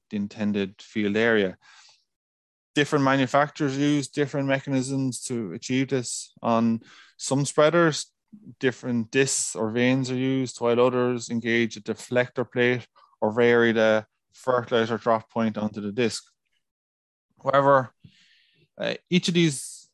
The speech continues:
mechanisms I just mentioned there, like, they're, they're all adjustable, so there's a need, um, for them to be adjusted and calibrated to suit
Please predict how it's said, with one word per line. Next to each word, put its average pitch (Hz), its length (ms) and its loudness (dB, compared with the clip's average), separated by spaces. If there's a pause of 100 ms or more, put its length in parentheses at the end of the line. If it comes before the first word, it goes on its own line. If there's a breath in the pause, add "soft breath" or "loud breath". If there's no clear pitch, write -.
(100)
mechanisms 131 640 -4
I 113 100 2
just 117 240 -2
mentioned 117 340 -2
there, 110 400 2
like, 107 140 -8 (220)
they're, 117 200 -2
they're 120 160 6
all 143 200 6
adjustable, 117 640 0
so 104 380 -2 (640 soft breath)
there's 120 280 -4
a 117 60 4
need, 127 360 2 (640)
um, 113 560 0 (560)
for 127 160 -2
them 123 160 2
to 107 60 -8
be 113 120 0
adjusted 123 460 -4
and 113 100 0
calibrated 113 640 2
to 110 120 -12
suit 117 400 -4